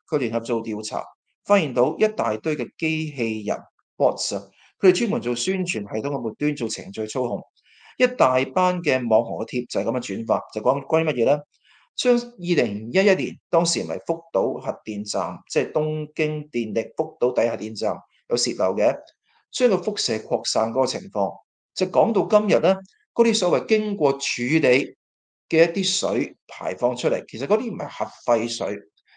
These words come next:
嗰啲係經過處理完乾淨無毒嘅水排放嘅呢，就將全部嘅嘢呢，將佢 copy 一次，即係話呢，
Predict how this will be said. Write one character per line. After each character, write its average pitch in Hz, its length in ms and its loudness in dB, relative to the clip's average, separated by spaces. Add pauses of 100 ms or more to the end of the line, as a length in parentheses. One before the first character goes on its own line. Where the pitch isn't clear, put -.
(140)
嗰 226 120 2
啲 180 160 6
係 180 40 -6
經 202 200 -2
過 151 160 2
處 - 260 -8
理 120 300 0
完 101 80 -6 (120)
乾 165 340 4
淨 98 300 -2
無 95 300 -8
毒 113 80 0 (140)
嘅 110 200 0 (300)
水 - 380 -4 (340)
排 117 220 0
放 151 180 0
嘅 170 80 2
呢， 214 80 0 (300)
就 160 100 0
將 226 160 2
全 151 540 0
部 170 80 6 (100)
嘅 165 100 0
嘢 160 140 4
呢， 214 100 6 (280)
將 233 160 2
佢 156 60 4
copy 123 380 0
一 139 40 -2
次， - 160 -2 (480)
即 269 120 0
係 220 80 8
話 135 140 6
呢， 185 160 4